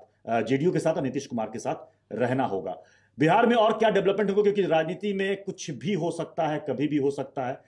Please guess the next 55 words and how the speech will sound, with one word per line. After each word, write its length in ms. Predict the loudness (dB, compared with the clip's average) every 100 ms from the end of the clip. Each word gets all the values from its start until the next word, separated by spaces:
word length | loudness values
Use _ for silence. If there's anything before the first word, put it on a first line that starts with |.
| _
अभी 200 | -2 2
आठ 220 | 4 2
नौ 120 | 0 0
महीनों 280 | 0 0
का 120 | 2 2
वक्त 280 | 2 -2
बाकी 300 | -2 -2 -2
है, 220 | -4 -4 -8 _
जब 140 | -2 0
बिहार 240 | 2 2
में 80 | 0
विधानसभा 440 | -4 -6 -6 -8
चुनाव 280 | -6 -4 0
होंगे, 340 | 0 0 -4 -6 _ _ _ -10
उसकी 260 | -4 -2
जो 220 | 2 4
जो 100 | 6
अपडेट 320 | 6 6 4 2
होगी 240 | 0 2
या 100 | 2
फिर 140 | 2
सियासत 360 | 0 2 2 2
से 120 | -2
जुड़ी 180 | -4 -4
कोई 360 | -4 0 2 2
भी 320 | 0 -2 -6 _ -2
हलचल 340 | -2 0 0
या 120 | 0 0
बहस 260 | 2 0
होगी, 340 | -2 -2 -2 -4 _ _ _ -2
न्यूज़ 200 | 0 0
ट्वेंटी 200 | 0 0
फ़ोर 240 | 0 2
बिहार 280 | 2 2 0
झारखंड 420 | -2 -4 -4 -6 -6
आप 160 | -8 -4
तक 200 | -6 -6 _ _ -6
उसको 260 | -2 2
लेकर 340 | 2 4 2 2
आएगा। 260 | 2 2
और 380 | -4 -6 2 2
हम 60 | 4
समझाने 380 | 2 2 2
की 100 | 2
कोशिश 260 | -2 -4 -6
करेंगे। 220 | -6 -4
हमारे 200 | -2 -4
साथ 300 | -2 -4 -2
एग्जीक्यूटिव 720 | -4 -4 -12 -8 -4 -2 0
एडिटर 280 | 0 0 0
अनिल 220 | 0 -2
सिंह 180 | -2 -4
भी 60 | -2
हमारे 200 | -2 -4
साथ 140 | -6